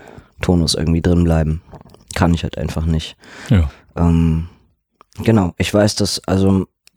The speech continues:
Speaker 1: für manche ist das dann vielleicht auch blöd und dann sagen die, „Buh, das find ich scheiße“, aber, ähm,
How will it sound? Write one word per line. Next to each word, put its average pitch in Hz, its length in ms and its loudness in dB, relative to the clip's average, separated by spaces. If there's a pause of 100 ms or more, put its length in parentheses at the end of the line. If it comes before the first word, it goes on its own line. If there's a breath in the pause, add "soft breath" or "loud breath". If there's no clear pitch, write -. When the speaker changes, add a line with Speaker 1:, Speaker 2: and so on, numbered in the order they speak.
(100)
Speaker 1:
für - 160 -2
manche 107 280 2
ist 95 240 -2
das 92 140 -2
dann 92 160 0
vielleicht 90 320 -2
auch 78 140 -6
blöd 131 340 2
und 90 180 -4
dann 87 140 -2
sagen 90 340 0
die, 85 380 -4 (320)
„Buh, 120 500 2
das - 120 -18
find 87 180 -2
ich 87 100 -4
scheiße“, 92 500 0 (180)
aber, 85 440 -2 (640 loud breath)
ähm, 85 480 2